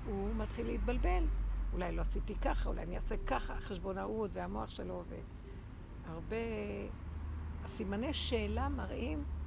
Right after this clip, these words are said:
שהוא בעץ הדעת. קושיות, מלשון קשה. עץ הדעת זה הקושי, זה השיעבוד, זה פרעה,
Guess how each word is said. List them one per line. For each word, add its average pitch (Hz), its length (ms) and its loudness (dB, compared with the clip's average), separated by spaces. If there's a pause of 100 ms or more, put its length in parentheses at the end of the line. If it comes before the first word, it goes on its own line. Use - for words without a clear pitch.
שהוא 202 380 0
בעץ 202 320 -2
הדעת. 175 320 -2 (360)
קושיות, 214 720 0
מלשון 190 400 -2 (100)
קשה. - 500 0 (640)
עץ 233 200 -4
הדעת 247 340 -2
זה 185 220 -4
הקושי, - 480 -2
זה 185 160 -4
השיעבוד, 185 520 -4
זה 214 100 2
פרעה, 196 440 -2